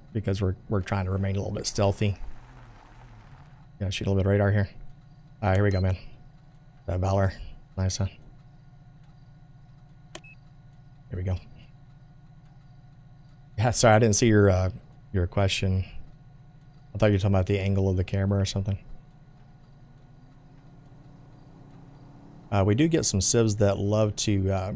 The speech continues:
kinda come through here doing about sixty. It's thirty-five miles an hour on Panorama, in our server anyway. A Z D P S pattern. I have to look that up, man.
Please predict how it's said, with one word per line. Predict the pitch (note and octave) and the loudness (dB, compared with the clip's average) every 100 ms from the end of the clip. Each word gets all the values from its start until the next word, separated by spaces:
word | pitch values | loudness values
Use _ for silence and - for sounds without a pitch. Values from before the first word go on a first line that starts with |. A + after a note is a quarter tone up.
| - | -6
kinda | G#2 F#2+ F#2+ - | -4 -2 -2 -2
come | G2+ F#2 | -2 -2
through | G#2 F#2 | -2 0
here | G2 F#2 | 2 2
doing | F#2 F#2 | 0 0
about | F#2 - | -2 -4
sixty. | - G2+ - G2 - - - - - - | -2 -2 -2 -4 -4 -6 -8 -12 -20 -16
It's | - - | -14 -4
thirty-five | - B2 A#2 G2+ A2 G2+ | 0 2 2 0 0 2
miles | G2+ G2 F#2+ | 2 2 2
an | G2 | 2
hour | F#2+ F#2 | 2 2
on | F#2 F2+ | 0 -2
Panorama, | - G2+ F#2+ F#2+ F#2+ - | -2 0 2 2 0 -2
in | G2+ | -2
our | F#2+ F#2 | 0 0
server | F#2+ F#2+ | 0 0
anyway. | F#2+ F#2+ - - - - - - - - - - - - - - - - - - - - - - - | 0 -2 -4 -14 -20 -20 -20 -20 -20 -20 -20 -20 -20 -20 -20 -20 -20 -20 -20 -20 -20 -20 -20 -14 -4
A | G#2+ | 0
Z | G#2 G2+ | 0 2
D | G#2 | 0
P | G#2 G#2 | 2 2
S | G2 - - | 2 0 -2
pattern. | - - G#2+ G#2 F#2+ - - - - - - - - - - - - - - - | -4 0 0 0 -2 -10 -20 -20 -20 -20 -20 -20 -20 -20 -20 -20 -20 -20 -20 -12
I | E3 | -6
have | E3+ | -2
to | |
look | E3 - | 0 2
that | D3+ D3+ | 2 2
up, | D3 D3+ | 0 0
man. | G#2 | -2